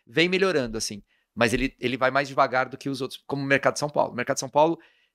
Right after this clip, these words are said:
cada dia, assim, vem uma empresa nova, que você fala, "Mas o que que essa empresa faz? Eu não sei." "Ah, é uma empresa que faz não sei o quê,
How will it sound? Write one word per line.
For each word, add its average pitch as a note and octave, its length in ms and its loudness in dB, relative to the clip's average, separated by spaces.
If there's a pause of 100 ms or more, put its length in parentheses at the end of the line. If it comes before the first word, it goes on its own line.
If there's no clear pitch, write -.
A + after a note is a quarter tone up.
(100)
cada F3+ 300 2
dia, D3+ 340 0
assim, D#3+ 240 0
vem D#3 140 -2
uma E3+ 80 -2
empresa F3 280 -2
nova, D3+ 300 2
que C#3+ 60 -8
você D3 80 -12
fala, E3+ 140 -2
"Mas E3+ 240 -6
o - 40 -20 (240)
que A3+ 80 -12
que - 60 -2
essa F4+ 100 -2
empresa F#3 240 2
faz? B2 240 0
Eu C3 60 -8
não D#3 60 -6
sei." C#3 200 -4
"Ah, D#3+ 240 4
é - 20 0
uma D3+ 120 -6
empresa D#3 280 -2
que - 40 -10
faz D#3+ 120 2
não C#3 60 -8
sei E3 80 -4
o - 40 -10
quê, G3+ 280 2